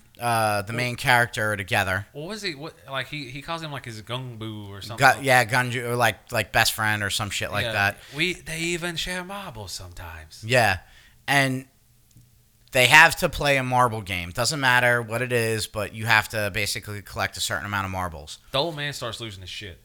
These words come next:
Speaker 1: Yeah, the o-, like, 'cause he's got this brain tumor, you see he's got some kinda level of
Speaker 2: "I know
Speaker 1: dementia
Speaker 2: this
Speaker 1: going.
Speaker 2: place.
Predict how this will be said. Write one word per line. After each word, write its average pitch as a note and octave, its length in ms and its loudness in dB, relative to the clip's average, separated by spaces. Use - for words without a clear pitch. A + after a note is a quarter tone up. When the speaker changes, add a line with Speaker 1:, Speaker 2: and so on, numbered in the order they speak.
Speaker 1:
Yeah, G#2 280 4
the A2 120 0
o-, B2+ 320 6
like, A2+ 200 -2
'cause G#2 140 -6
he's G#2 100 -4
got B2 160 4
this G#2+ 100 -8
brain C#3 280 0
tumor, C3+ 280 -2
you C3 80 0
see A#2+ 160 2
he's A2+ 140 -6
got A2+ 160 0
some A#2+ 180 -2
kinda A2+ 240 0
level A2+ 280 -4
of G#2+ 40 -2
Speaker 2:
"I - 80 -2
know - 60 2
Speaker 1:
dementia - 360 6
Speaker 2:
this D3+ 140 8
Speaker 1:
going. C#3+ 240 8
Speaker 2:
place. C3+ 340 0